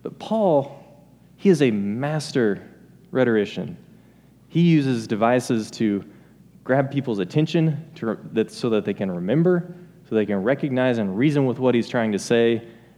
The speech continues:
and that, um, they can repeat that then as they go out and teach. So there's something else going on here, too, that we want to unpack.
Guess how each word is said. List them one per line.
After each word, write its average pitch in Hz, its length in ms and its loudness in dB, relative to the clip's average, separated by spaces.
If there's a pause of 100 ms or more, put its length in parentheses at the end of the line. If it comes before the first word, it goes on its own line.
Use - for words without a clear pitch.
(120)
and 107 180 -2
that, 98 180 0 (280)
um, 92 420 -6 (800)
they 120 120 2
can 113 180 0
repeat 160 400 -2
that 113 220 2
then 107 140 0
as 95 120 -4
they 104 140 2
go 98 180 -2
out 92 160 -4
and 87 140 -6
teach. - 440 -8 (1400)
So - 120 -2
there's 127 120 2
something 202 300 2
else 127 220 2
going 113 260 0
on 104 180 0
here, 101 160 -2
too, 117 240 2
that 101 80 0
we 104 100 -2
want 107 200 -2
to 92 80 -2
unpack. 95 520 -6